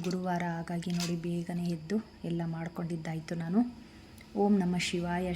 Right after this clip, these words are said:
ಶಾಂತಾಯ ಹರಾಯ ನಮಃ. ಓಂ ನಮಃ ಶಿವಾಯ, ಶಿವಾಯ ನಮಃ. ಎಲ್ಲರಿಗೂ ಆ ದೇವರು ಒಳ್ಳೇದು ಮಾಡಲಿ ಅಂತ ಬೇಡ್ಕೊಳ್ತಾ ಪೂಜೆ ಮಾಡಿದ್ದೀನಿ. ಹಾಗೆ ಇವತ್ತು ನಾವು ಗುರುವಾರನೂ ರಾಯರಿಗೆ ನಡ್ಕೊಳ್ತೀವಿ.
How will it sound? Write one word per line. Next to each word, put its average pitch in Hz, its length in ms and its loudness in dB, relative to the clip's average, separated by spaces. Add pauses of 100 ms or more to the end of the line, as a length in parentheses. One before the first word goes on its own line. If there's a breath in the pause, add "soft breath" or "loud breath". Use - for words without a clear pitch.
ಶಾಂತಾಯ 185 460 2 (160)
ಹರಾಯ 180 320 2 (120)
ನಮಃ. 170 240 0 (260)
ಓಂ 180 180 2
ನಮಃ 170 240 2
ಶಿವಾಯ, 165 360 -2 (160)
ಶಿವಾಯ 170 500 0
ನಮಃ. 160 220 -2 (680 loud breath)
ಎಲ್ಲರಿಗೂ 190 420 4
ಆ 175 40 0 (140)
ದೇವರು 160 320 0
ಒಳ್ಳೇದು 165 360 0
ಮಾಡಲಿ 160 300 -2
ಅಂತ 156 140 -6 (520)
ಬೇಡ್ಕೊಳ್ತಾ 170 560 0 (160)
ಪೂಜೆ 165 340 0
ಮಾಡಿದ್ದೀನಿ. 160 440 4 (880 loud breath)
ಹಾಗೆ 180 280 4 (320)
ಇವತ್ತು 170 360 2 (520)
ನಾವು 180 160 2 (160)
ಗುರುವಾರನೂ 185 540 4 (240)
ರಾಯರಿಗೆ 175 380 2
ನಡ್ಕೊಳ್ತೀವಿ. 175 600 0